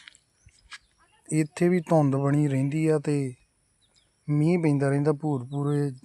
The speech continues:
ਜੂਨ, ਜੁਲਾਈ, ਅਗਸਤ, ਸਤੰਬਰ ਮਹੀਨੇ ਤੱਕ ਮੌਸਮ ਇੱਦਾਂ ਹੀ ਆ। ਉਦੋਂ ਬਾਅਦ ਤਾਂ ਇੱਥੇ ਛੇ ਛੇ, ਸੱਤ ਸੱਤ ਫੁ-, ਫੁੱਟ ਬਰਫ਼ ਪੈ ਜਾਂਦੀ ਆ। ਮੌਸਮ ਐਨ ਠੰਡਾ ਹੋ ਜਾਂਦਾ ਆ ਇੱਥੇ ਦਾ।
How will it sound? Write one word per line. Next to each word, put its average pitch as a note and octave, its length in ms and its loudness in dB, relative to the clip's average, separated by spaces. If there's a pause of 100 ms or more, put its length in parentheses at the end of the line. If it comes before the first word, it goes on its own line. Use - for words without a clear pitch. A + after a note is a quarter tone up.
(220)
ਜੂਨ, C#3+ 520 -2 (640)
ਜੁਲਾਈ, C3+ 540 0
ਅਗਸਤ, C3+ 640 -4 (800)
ਸਤੰਬਰ D3 440 -2
ਮਹੀਨੇ C#3+ 340 0
ਤੱਕ C3+ 220 -6
ਮੌਸਮ C#3 420 -2
ਇੱਦਾਂ C3 280 -4
ਹੀ E3 120 2
ਆ। E3 40 4
ਉਦੋਂ D#3 280 0
ਬਾਅਦ E3 280 4
ਤਾਂ E3+ 100 0
ਇੱਥੇ D#3+ 380 0 (840)
ਛੇ D#3 280 0
ਛੇ, E3 320 2
ਸੱਤ D3 280 -4
ਸੱਤ D#3 280 -2 (280)
ਫੁ-, D3+ 200 -2 (120)
ਫੁੱਟ D3 280 -6
ਬਰਫ਼ C#3 380 -2
ਪੈ C3 220 -6
ਜਾਂਦੀ C3+ 420 -4
ਆ। E3 120 0 (760)
ਮੌਸਮ C#3+ 420 -2
ਐਨ F3 580 -2 (1080)
ਠੰਡਾ F3+ 340 4
ਹੋ D#3+ 120 4
ਜਾਂਦਾ C3 400 -2
ਆ C3 40 -4
ਇੱਥੇ C3 280 -6
ਦਾ। B2 120 -8